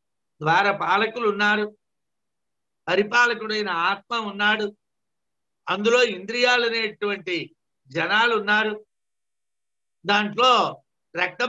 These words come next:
మాంసాలు అనేటువంటి సంపద ఉన్నది, ఇవన్నీ ఉన్నాయి. ఎలాగైతే ఒక గ్రామానికి ఒక యజమాని, ఆ గ్రామం సంపద,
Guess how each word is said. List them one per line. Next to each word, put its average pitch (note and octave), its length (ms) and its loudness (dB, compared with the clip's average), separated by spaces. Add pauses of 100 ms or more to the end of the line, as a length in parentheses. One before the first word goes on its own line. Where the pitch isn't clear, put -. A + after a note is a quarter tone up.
మాంసాలు A3+ 560 0
అనేటువంటి F#3 540 -6 (140)
సంపద E3 300 -2 (120)
ఉన్నది, G#3 360 -2 (1000)
ఇవన్నీ E3+ 300 0 (100)
ఉన్నాయి. A3+ 280 0 (1120)
ఎలాగైతే A3+ 500 0 (120)
ఒక G3 140 -4 (140)
గ్రామానికి G3+ 720 -2 (680)
ఒక F#3 80 -6 (180)
యజమాని, G#3+ 540 0 (1000)
ఆ - 20 2 (140)
గ్రామం G#3+ 360 -2 (140)
సంపద, A3 340 -2